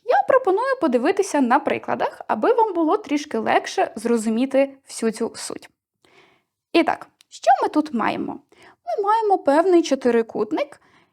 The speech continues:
і ті, і М. А точніше, ми маємо певні координати, які в цілому створюють ось таку фігуру у вигляді чотирикутника.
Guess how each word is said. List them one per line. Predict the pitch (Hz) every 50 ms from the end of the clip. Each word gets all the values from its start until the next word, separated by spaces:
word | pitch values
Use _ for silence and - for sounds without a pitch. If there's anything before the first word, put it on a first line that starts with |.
| _ _ _ _
і | 415 523 587 605 605 - _
ті, | - - 403 440 466 466 - - -
і | 254 269 285 294 285 - - -
М. | - - - - _ _ _ _ _ _ _ _ _ _ _ _ _ - - - _
А | - 254
точніше, | 247 254 240 - 415 571 - - - 640 640 622
ми | 339 349 494
маємо | 494 453 453 453 440 440 440
певні | 427 - 311 370 415 403 415 392 415 415 - _
координати, | - 247 285 330 339 254 262 277 262 208 - - - - - 440 539 539 508
які | 403 294 247 254 254 - 262
в | 233
цілому | - - - 247 226 202 196 202 214 254 381 523
створюють | - - - 247 220 233 285 370 480 539 523 - -
ось | 262 - - -
таку | - 254 226 - 277 302
фігуру | 294 - 262 254 220 202 180 - - - -
у | -
вигляді | 202 233 339 415 427 415 320 269 330 330
чотирикутника. | 330 - 233 226 226 226 214 214 208 - - 170 - 202 - - -